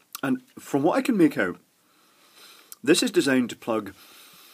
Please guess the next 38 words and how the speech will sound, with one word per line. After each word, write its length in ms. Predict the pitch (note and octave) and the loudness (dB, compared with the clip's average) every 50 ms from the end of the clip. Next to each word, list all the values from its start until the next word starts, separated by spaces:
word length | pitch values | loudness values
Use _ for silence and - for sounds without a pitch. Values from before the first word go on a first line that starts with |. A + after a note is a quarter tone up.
| _ - _ - | _ -20 _ -14
nuisance 480 | G2+ G2+ A2+ B2+ - - G#2+ G#2 - | -8 -6 -4 -4 -4 -6 -8 -8 -10
appliances 500 | - - - G#2+ G#2 A2+ A2 - - F#2 | -12 -8 -8 -6 -6 -6 -6 -8 -8 -6
into 220 | G2 F#2 F2 - - | -6 -6 -6 -8 -8
it. 80 | - | -10
Appliances 600 | F2 - - - G3 A#3 B3 A3 - - C#3+ A2 | -10 -8 -2 -2 0 0 0 -2 -2 -2 -2 0
that 140 | A2+ - - | -2 -4 -4
draw 300 | - G#2 A#2+ A2 G#2+ G#2+ - | -6 -8 -8 -6 -6 -6 -8
a 80 | G2+ G2+ | -10 -14
huge 420 | - - - C3 A#2+ A2 G2+ - | -16 -10 -8 -6 -6 -6 -6 -8
spike 320 | - - - A#2 A2+ G#2 A2+ | -8 -6 -6 -6 -6 -6 -6
of 100 | G#2 - | -10 -8
current 280 | - A2 G2+ G2 - | -6 -6 -6 -6 -6
at 100 | F2 - | -10 -14
turn 180 | - - D#3 C#3 | -10 -8 -6 -6
on. 140 | G#2+ F#2+ F#2 | -6 -8 -10
You 80 | G2 | -12
see, 240 | - - D3 - - - - - - - - - - - - | -4 -4 -4 -4 -4 -12 -20 -20 -20 -20 -20 -20 -20 -18 -14
if 100 | C3 - | -8 -8
I 40 | G3+ | -4
bring 160 | E3+ D#3+ B2+ | -4 -2 -4
my 80 | A2+ G2+ | -4 -6
notepad 340 | G#2 G2+ - - F2 F2 | -8 -8 -10 -12 -14 -12
in 120 | F2+ F2 F2 | -12 -14 -12
here, 160 | F#2 G2 G2+ _ _ _ _ _ _ _ _ _ _ _ _ _ _ - - - - _ _ - - - - F#3 - - F#3 - - - _ _ - - - _ _ _ _ _ - - | -12 -14 -14 _ _ _ _ _ _ _ _ _ _ _ _ _ _ -20 -20 -20 -20 _ _ -20 -18 -18 -16 -16 -16 -18 -18 -20 -20 -20 _ _ -20 -20 -20 _ _ _ _ _ -16 -4
when 180 | - E3 G#3 A3+ | 0 0 2 2
you've 140 | C4 B3+ B3 | 2 2 4
got 220 | G#3+ F3+ D3 - | 4 2 4 0
motorised 520 | C3 A#2+ B2 D3 - - A#2+ F#2+ F#2+ F#2 | 0 -2 -2 -2 -2 -4 -8 -8 -6 -8
appliances, 540 | G2 - - G2 F2+ F#2 F#2 - A2 G#2 - - _ _ _ _ - - - - - - - - - - _ - - | -10 -10 -8 -8 -8 -8 -8 -6 -8 -8 -8 -12 _ _ _ _ -20 -20 -20 -18 -18 -18 -18 -18 -20 -20 _ -8 0
or 320 | C#3 C3 B2+ A#2+ A#2+ - - - G#2+ - _ _ _ - - - - - - - | 2 4 4 4 2 0 -4 -14 -16 -16 _ _ _ -20 -20 -20 -12 -12 -10 -8
switch 300 | - - - G#4+ - - | -6 0 2 2 2 2
mode 160 | D#3+ A#2+ G2+ | -2 -4 -2
power 200 | - A2 A2 A2+ | -2 0 0 0
supplies 340 | A2+ - - G#2+ F#2+ F#2 F2 | 0 -2 -6 -8 -6 -6 -6
or 40 | F#2 | -8
stuff 280 | - - G#2+ G2 - | -6 -6 -6 -6 -6
like 80 | - - | -8 -8
that, 180 | G2+ G#2 - | -8 -10 -10